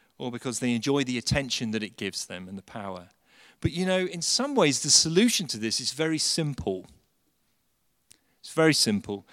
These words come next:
and it's in the next proverb, chapter twenty-six, verse twenty. "Without wood, a fire goes out. Without a gossip, a quarrel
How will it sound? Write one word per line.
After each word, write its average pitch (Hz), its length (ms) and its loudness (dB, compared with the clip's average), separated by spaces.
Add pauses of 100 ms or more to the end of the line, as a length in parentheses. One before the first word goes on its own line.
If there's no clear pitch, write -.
(140)
and 123 80 -2
it's 117 160 0
in 139 120 2
the 131 60 0
next - 460 -4 (340)
proverb, 95 320 -4 (460)
chapter 131 260 -4
twenty-six, 127 600 -2
verse 107 240 -2
twenty. 98 560 -6 (340)
"Without 170 420 4
wood, 143 520 6 (320)
a 127 80 -10
fire 175 420 8
goes 143 320 2
out. 92 460 0 (800)
Without 139 340 2
a 127 60 -4
gossip, 110 600 0 (360)
a 123 80 -12
quarrel 113 560 -2